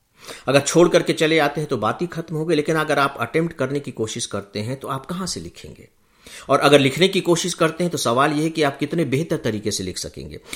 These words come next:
चलिए, बेहतर तरीके की बात मैं छोड़ूं, तो कितने सही तरीके से लिख सकेंगे, यानी कि उसमें जो फैक्ट डालें, कम से कम वो फैक्ट्स तो सही हों, एकदम सही न हो तो सही के करीब हों,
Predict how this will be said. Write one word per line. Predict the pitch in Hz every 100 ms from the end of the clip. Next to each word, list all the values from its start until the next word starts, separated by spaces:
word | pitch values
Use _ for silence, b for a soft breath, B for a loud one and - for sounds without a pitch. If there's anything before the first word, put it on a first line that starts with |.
| B -
चलिए, | 196
बेहतर | 185 151 165 214
तरीके | 190 175 175
की | 170 147
बात | 139 151
मैं | 143
छोड़ूं, | 131 127 143
तो | 160 165
कितने | - - - 190
सही | 170 175 190
तरीके | - 127 107 104
से | 98
लिख | 87 -
सकेंगे, | - - - - _ _ _ _ _ _ _ _
यानी | 104 117
कि | 117
उसमें | 110 120
जो | 107
फैक्ट | - 123 - -
डालें, | 104 92 110
कम | 113
से | 104 -
कम | 113
वो | 110
फैक्ट्स | - 90 - -
तो | 113
सही | - 85 117
हों, | 120 165 226 - B B -
एकदम | 131 123 170
सही | 165 123 117 151
न | 135
हो | 135 151
तो | 151 151 147
सही | - - 104 127
के | 131
करीब | 123 - 123 170 214
हों, | 190